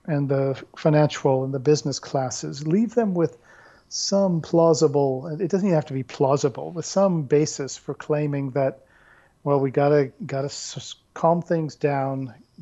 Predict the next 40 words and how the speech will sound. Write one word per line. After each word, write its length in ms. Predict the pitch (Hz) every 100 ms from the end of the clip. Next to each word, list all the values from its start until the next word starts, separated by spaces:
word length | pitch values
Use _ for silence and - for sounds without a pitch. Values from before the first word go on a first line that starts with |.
| 127
get, 300 | 151 151 -
establish 680 | - 208 - 151 143 135 -
some 200 | 170 156
sort 240 | 156 131
of 180 | 135 120
s-, 260 | - - _ _ -
equilibrium, 720 | 175 - 147 143 139 139 135 127 - - _ _
but 80 | -
we 140 | 131 123
don't 340 | 131 147 185
want 220 | 147 131
a 60 | 127
war. 340 | 120 127 143 127
The 60 | 131
last 340 | 143 147 -
thing 140 | 156 135
we 140 | 139
can 180 | 143 135
afford 420 | - - 139 131
is 120 | 120
a 60 | 123
war 380 | 120 139 143 135
with 180 | 127 131
a 60 |
nuclear 440 | 131 139 - 135 123
power. 460 | - 120 - - - - - - - -
Uh, 300 | 143 139 220 311 _
and 340 | 175 156 156 151
that's 240 | 160 170
kind 240 | - 202 190
of 140 | 165
what 180 | 175 -
you 80 | 165
want 380 | 160 160 -
your, 380 | 165 160 160 143 _ _ -
the 160 | 156
other 160 | 160 160
side 360 | - 160 156 -
to 80 | 147
be, 320 | 151 151